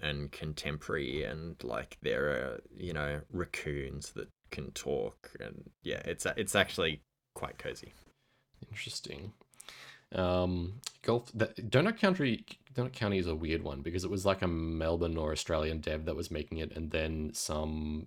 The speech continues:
Speaker 2: Chinese developer swooped in with the exact same idea. Like, they'd obviously seen the trailer and, like, saw it go viral, and they were like, "Here's a mobile game. It's called Hole dot I O. You play a hole, and you pick up things,"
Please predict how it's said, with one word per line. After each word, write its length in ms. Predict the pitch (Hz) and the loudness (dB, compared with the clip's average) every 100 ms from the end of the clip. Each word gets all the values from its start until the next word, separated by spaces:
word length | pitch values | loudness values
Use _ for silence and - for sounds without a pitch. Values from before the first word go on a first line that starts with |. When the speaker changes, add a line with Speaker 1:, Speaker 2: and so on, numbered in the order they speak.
| - | -8
Speaker 2:
Chinese 460 | - 80 80 78 80 | -6 -2 -2 -2 -2
developer 480 | 78 76 73 - | 0 0 0 -2
swooped 440 | 73 - 90 85 - | -2 0 0 -2 -2
in 200 | 82 82 | -2 -2
with 100 | 76 | -4
the 80 | 85 | -4
exact 460 | 80 - 78 73 - | -4 -2 -2 -2 -2
same 460 | - 80 76 76 | 0 0 -2 -2
idea. 420 | 76 76 76 78 | -2 -2 0 2
Like, 140 | 78 78 | 0 0
they'd 100 | 80 | -2
obviously 300 | 80 - 80 | -2 -2 -2
seen 220 | - 82 | 0 -2
the 60 | 71 | -2
trailer 420 | - 78 82 101 | -2 0 2 2
and, 240 | 85 76 | 0 -2
like, 180 | 71 - | -4 -6
saw 140 | 73 | -6
it 100 | 62 | -6
go 120 | 78 80 | -4 -2
viral, 420 | 80 76 95 80 | 0 2 2 2
and 80 | 82 | 2
they 40 | |
were 60 | 80 | 0
like, 140 | 76 | 2
"Here's 160 | 165 147 | 4 6
a 40 | |
mobile 260 | 143 151 101 | 6 8 8
game. 260 | 87 78 76 | 6 2 -2
It's 120 | - | 0
called 180 | 131 117 | 2 6
Hole 240 | 127 135 | 8 8
dot 160 | 120 - | 8 8
I 160 | 104 | 8
O. 180 | 104 92 | 8 6
You 140 | 78 85 | 4 4
play 200 | 120 123 | 8 10
a 60 | |
hole, 420 | 113 90 78 - - _ | 10 8 6 2 -6 _
and 80 | - | -8
you 60 | 76 | -2
pick 140 | 95 | 4
up 160 | 92 - | 4 4
things," 340 | 87 85 - | 0 0 -4